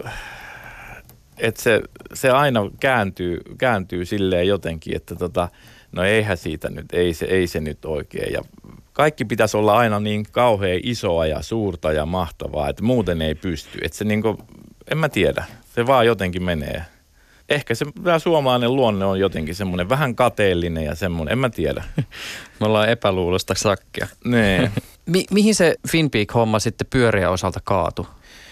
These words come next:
Speaker 1: Mun olisi pitänyt saada siihen joku, öö, mun rinna, semmonen,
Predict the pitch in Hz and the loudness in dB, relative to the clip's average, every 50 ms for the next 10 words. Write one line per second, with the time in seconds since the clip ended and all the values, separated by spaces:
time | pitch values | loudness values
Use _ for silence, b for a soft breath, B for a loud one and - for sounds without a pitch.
0 | B B B B B B B - - 107 123 131 127 123 123 117 110 - - - | B B B B B B B -10 -6 -2 0 2 2 2 2 2 0 -2 -4 -2
1 | 113 120 113 110 98 - - 135 127 135 131 120 113 - - - 107 101 104 101 | 2 2 2 2 2 0 2 2 4 4 4 2 0 -4 -4 -4 -2 0 0 0
2 | 104 110 117 120 117 - 117 104 - - - _ b b b b b b b b | 0 2 0 0 0 -2 -2 -2 -4 -6 -12 _ b b b b b b b b
3 | b b b b b b b b b b b b b b _ - - 113 113 110 | b b b b b b b b b b b b b b _ -6 -2 2 2 4
4 | 107 107 104 104 101 B B B B B B B B B B B B B 113 120 | 4 4 4 2 0 B B B B B B B B B B B B B -6 -6
5 | 117 113 120 143 147 147 131 113 107 - 147 151 160 160 151 143 139 131 117 - | -4 -2 0 0 0 0 0 -2 -2 0 0 0 0 0 -2 -4 -4 -4 -6 -10